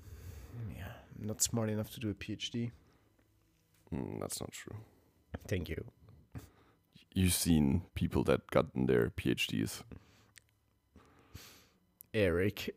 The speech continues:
Speaker 1: <laughs>
Speaker 2: St-, s-, no, s-, Eric is, uh, pretty smart.
Speaker 1: <laughs> Okay.
Speaker 2: Not, uh, that's not, uh, the person I was referring to.
Speaker 1: Oh, yeah. Okay. Yeah.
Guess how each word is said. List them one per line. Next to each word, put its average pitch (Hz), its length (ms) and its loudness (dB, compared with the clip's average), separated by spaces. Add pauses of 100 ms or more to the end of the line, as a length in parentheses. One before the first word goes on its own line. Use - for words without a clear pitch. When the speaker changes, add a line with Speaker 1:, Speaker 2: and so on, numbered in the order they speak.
Speaker 1:
<laughs> - 220 10
Speaker 2:
St-, - 480 8
s-, - 220 0 (340)
no, 160 220 12
s-, 180 180 6
Eric 135 260 12
is, - 280 10
uh, 98 260 12
pretty 107 200 8
smart. 98 340 10 (100)
Speaker 1:
<laughs> - 140 12 (120)
Okay. - 440 6 (2250)
Speaker 2:
Not, 104 400 6
uh, 92 300 6 (480)
that's - 280 -2
not, 90 380 0
uh, 90 240 4 (280)
the - 140 0 (200)
person 92 300 4
I 90 40 4
was 95 200 0
referring 90 360 0
to. - 180 -2 (1600)
Speaker 1:
Oh, 165 180 12
yeah. 123 300 12
Okay. 104 240 6 (100)
Yeah. - 100 0